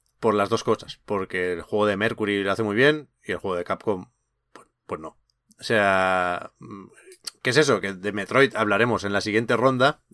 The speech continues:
y, y a Village no lo vamos a ver más, ¿no? Con lo cual, quizá me, me, me entretengo un poco aquí. Eh,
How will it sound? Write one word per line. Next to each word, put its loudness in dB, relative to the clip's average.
y, -6
y -8
a -4
Village 0
no -4
lo 4
vamos 2
a 0
ver 0
más, 2
¿no? -4
Con -4
lo -6
cual, 0
quizá 0
me, 0
me, -6
me -8
entretengo -4
un 0
poco 0
aquí. -2
Eh, -16